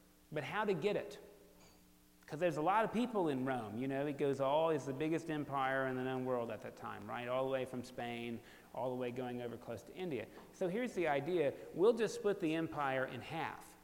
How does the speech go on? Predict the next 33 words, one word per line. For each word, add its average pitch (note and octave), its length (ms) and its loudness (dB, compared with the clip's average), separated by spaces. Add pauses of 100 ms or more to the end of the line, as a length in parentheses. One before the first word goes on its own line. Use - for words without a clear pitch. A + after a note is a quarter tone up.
(440)
for C#3+ 120 -6
tax D3+ 320 -2
collecting C3 400 0
purposes. B2 580 -4
So C#3 160 0
on C3+ 80 0
the B2+ 60 0
western D#3 380 2
half, A#2+ 360 -2 (540)
well, F3 180 8
they'll F#3 120 6
have G#3 200 2
to G3 80 0
collect D#3 380 6
now, C#3 180 2
you B2+ 140 0
see, B2+ 160 -6
two G#3 280 -2
dollars, A2+ 600 2 (260)
one D#3+ 300 2
to E3+ 60 6
pay F3+ 220 2
the D3+ 100 4
local D3 340 6
administrators C3+ 640 2
and B2+ 100 0
one C3 140 0
to C3 60 -2
pass B2+ 320 -4
on B2+ 120 -2
to - 120 -12
Rome, A#2+ 260 -4 (580)
right? B2+ 260 0